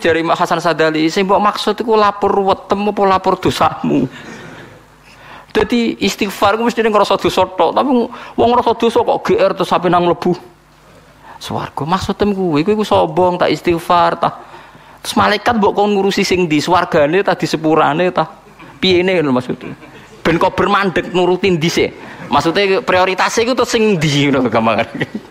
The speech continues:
<laughs> Mergo jare Hasan Sadali, wong kok pelayan ambek dongane, maksudnya ya mau. Dadi cara ke sekolah, "Gusti, kula kepengin lulus, prestasi untuk dadi pegawai negeri, terus dadi pejabat."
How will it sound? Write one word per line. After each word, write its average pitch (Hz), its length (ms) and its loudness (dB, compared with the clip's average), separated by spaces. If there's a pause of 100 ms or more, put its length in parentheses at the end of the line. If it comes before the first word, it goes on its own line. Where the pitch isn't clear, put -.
(160)
<laughs> - 460 -18
Mergo 202 240 0
jare 139 240 0
Hasan 123 320 0
Sadali, 117 400 0 (320)
wong 196 240 2
kok 170 160 0
pelayan 147 400 2
ambek 135 240 2
dongane, 120 400 0
maksudnya 120 320 0
ya 113 160 2
mau. 110 320 2 (2750)
Dadi - 160 -10
cara 101 240 2
ke 104 80 0
sekolah, 107 480 0
"Gusti, - 320 -6
kula 104 240 2
kepengin 101 400 -2
lulus, 104 480 0
prestasi 104 640 -4
untuk 104 400 -8
dadi 104 160 -4
pegawai 104 400 -2
negeri, 113 400 -4
terus - 80 -18
dadi - 240 -6
pejabat." 110 500 -2